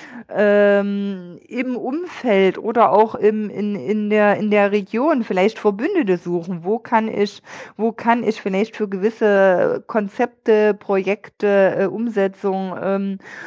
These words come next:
Partnerschaften gründen mit anderen Gemeinden? Wo kann ich, äh, wo kann ich gucken, wie man sich, äh, miteinander verzahnen kann?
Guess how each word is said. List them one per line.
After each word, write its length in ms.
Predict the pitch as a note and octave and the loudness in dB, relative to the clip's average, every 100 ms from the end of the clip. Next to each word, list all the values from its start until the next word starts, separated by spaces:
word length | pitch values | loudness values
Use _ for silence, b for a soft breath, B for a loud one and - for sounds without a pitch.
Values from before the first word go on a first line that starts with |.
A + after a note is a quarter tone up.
| B B _ | B B _
Partnerschaften 840 | - D#4+ G#4+ D#4+ A#3 G3+ - G#3 G3 | 2 2 4 0 2 0 -2 -6 -4
gründen 640 | - G#3+ G#3+ G#3+ G3+ G3 | 0 0 0 -2 -2 0
mit 160 | A3+ A#3+ | -2 0
anderen 440 | - E4 C4+ A#3 | 0 2 2 2
Gemeinden? 600 | G3 F#3+ F3+ F3+ F#3+ F#3+ | 0 0 2 0 -2 -4
Wo 140 | F#3 A3 | -2 -4
kann 360 | - A3+ A3 | -2 -2 0
ich, 380 | - G#3 - - | 0 -2 -2 -2
äh, 240 | G#3 G3+ F#3 | 0 0 0
wo 100 | A3 | -2
kann 320 | A3 B3 G#3+ | 0 -2 0
ich 320 | G3 G#3 - - - | -2 -4 -6 -20 -2
gucken, 540 | C4 B3 A3+ G#3+ G3 | -2 -2 -4 -2 -2
wie 100 | G#3 | 0
man 180 | G#3+ G#3 | 2 2
sich, 200 | G#3+ A3 | 0 -4
äh, 260 | - G3 F#3+ | -2 0 0
miteinander 540 | G3+ G#3+ G#3 G#3+ A3 | -2 -2 0 2 2
verzahnen 720 | A3 A3 - B3 C#4+ D4 G#3+ | 0 -2 -2 0 2 2 -2
kann? 400 | - F3 E3+ E3 | 0 -2 0 -6